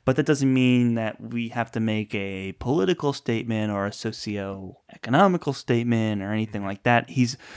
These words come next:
Speaker 1: trying to take you to, he's trying to create a brand new world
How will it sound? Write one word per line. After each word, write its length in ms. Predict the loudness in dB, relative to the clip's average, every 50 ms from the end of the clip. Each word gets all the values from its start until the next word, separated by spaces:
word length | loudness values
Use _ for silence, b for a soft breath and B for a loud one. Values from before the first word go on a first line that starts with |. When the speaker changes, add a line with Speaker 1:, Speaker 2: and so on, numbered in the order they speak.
| B B
Speaker 1:
trying 320 | -4 0 2 4 4 4 2
to 120 | 0 -4
take 380 | -6 -2 -2 -2 -2 -2 -2 -4
you 100 | -4 -4
to, 280 | -4 -6 -4 -4 -4
he's 140 | -4 -6 -4
trying 180 | -4 -4 -2 0
to 120 | 0 -2
create 440 | -2 -2 -2 0 2 2 2 2 0 0
a 80 | -2
brand 480 | -2 0 0 2 2 4 4 4 4 4
new 340 | 4 4 4 4 2 0 -2 B B B B B B B B _
world 760 | -8 -6 -2 2 2 2 2 2 0 -2 -4 -4 -4 -6 -8